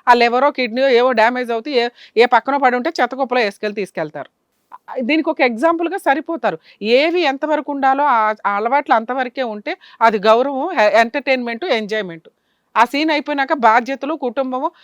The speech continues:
ఆ, ఆరోగ్యం అని ఇవన్నీ చూసుకోవాలి. మీరు పోతే మీకే లాసు. కాకపోతే ఇట్లాంటి కర్మలు ఏంటంటే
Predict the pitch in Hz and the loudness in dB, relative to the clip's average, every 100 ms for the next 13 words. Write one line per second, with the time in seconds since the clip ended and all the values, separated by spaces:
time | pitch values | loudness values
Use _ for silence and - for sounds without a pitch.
0 | _ - 220 220 214 247 277 240 311 320 | _ 0 2 6 6 6 4 2 -4 -2
1 | 233 247 294 269 - 294 202 151 _ - | 0 -2 -4 -10 -6 -4 -4 -6 _ -8
2 | 208 247 233 247 349 269 269 311 302 277 | -2 0 2 0 0 -4 -4 -2 -2 -4
3 | - 196 _ _ _ _ - 254 294 302 | -6 -14 _ _ _ _ 2 2 2 -4
4 | 302 294 277 285 - 247 277 311 277 277 | -2 -2 0 0 2 2 2 0 0 -4
5 | 262 349 | -6 -8